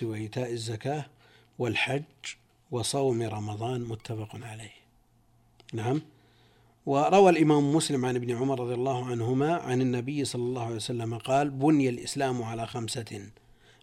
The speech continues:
المتفق عليه على خمس يعني دعائم تقدمت اليوم،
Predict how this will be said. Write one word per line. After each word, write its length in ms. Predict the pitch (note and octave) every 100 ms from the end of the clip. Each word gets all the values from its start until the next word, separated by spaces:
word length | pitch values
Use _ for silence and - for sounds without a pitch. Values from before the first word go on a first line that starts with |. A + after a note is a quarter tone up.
| -
المتفق 500 | B2 A#2+ B2+ B2 -
عليه 180 | B2 A2
على 220 | A#2 G#2
خمس 440 | A2+ C#3+ D#3+ - _ - -
يعني 460 | B2+ A#2 B2+ D#3+ - _ _ _ _ _ _ _ _ A#2+
دعائم 480 | A#2 D#3 C#3 A2+
تقدمت 560 | G#2 C3+ A#3+ G3 A2+ G#2+
اليوم، 180 | G2+